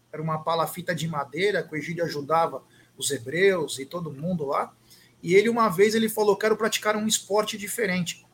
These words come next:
Nem tinha a palavra esporte direito. Era uma atividade, né? E quando abriu, quando abriu o mar,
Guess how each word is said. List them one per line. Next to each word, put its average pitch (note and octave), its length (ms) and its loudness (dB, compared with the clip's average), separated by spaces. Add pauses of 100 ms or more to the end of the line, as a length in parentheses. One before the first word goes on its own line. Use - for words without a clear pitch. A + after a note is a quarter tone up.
(140)
Nem C4+ 180 -4
tinha D4 240 -4
a - 40 2
palavra A3 300 2
esporte F#3 680 -2
direito. C#3 400 -6 (360)
Era F#3+ 120 -6
uma A#3 100 0
atividade, E3+ 680 -4
né? E3 160 -10 (600)
E D#3 60 -16
quando A3+ 360 4
abriu, G3+ 580 4 (1040)
quando F#3 180 -2
abriu F3 360 4
o G#3 60 4
mar, F#3 380 2